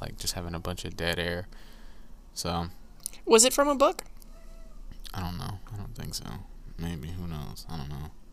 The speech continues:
Speaker 1: I'm not seeing it jump right out at me here, so I don't,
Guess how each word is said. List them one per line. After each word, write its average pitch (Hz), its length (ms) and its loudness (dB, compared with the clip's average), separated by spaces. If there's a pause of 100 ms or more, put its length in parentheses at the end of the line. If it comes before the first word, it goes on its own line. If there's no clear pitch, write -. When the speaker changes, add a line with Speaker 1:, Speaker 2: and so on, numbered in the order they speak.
(600)
Speaker 1:
I'm 98 160 2
not 90 160 4
seeing 92 260 4
it - 120 -4
jump 92 340 0
right 87 200 0
out 90 200 -4
at 85 240 -2
me 85 80 -6
here, 87 340 -4
so - 160 0
I 78 160 -2
don't, - 220 -4